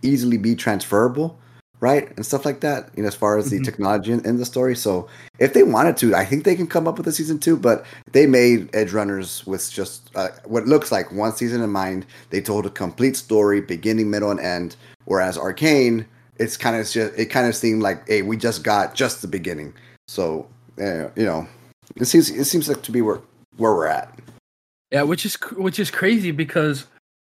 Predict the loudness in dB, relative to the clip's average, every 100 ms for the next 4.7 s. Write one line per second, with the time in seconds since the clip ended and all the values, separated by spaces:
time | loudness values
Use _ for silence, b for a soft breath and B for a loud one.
0 | -4 2 2 2 2 2 2 4 4 4
1 | 2 0 -2 0 -2 -4 -8 -8 -12 _
2 | _ -4 -2 -2 2 2 2 0 0 -2
3 | -4 -8 -8 -6 -2 -4 -2 0 0 0
4 | 0 -2 -2 0 0 0